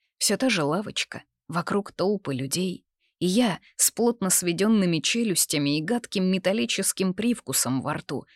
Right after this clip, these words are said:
не заметила, как прикусила губу. Я подняла голову к чистому голубому небу,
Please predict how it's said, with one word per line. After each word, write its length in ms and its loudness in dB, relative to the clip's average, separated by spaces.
не 140 0
заметила, 560 0
как 300 -8
прикусила 680 -2
губу. 460 -12
Я 220 0
подняла 460 2
голову 420 0
к 80 -12
чистому 560 0
голубому 500 -2
небу, 360 -2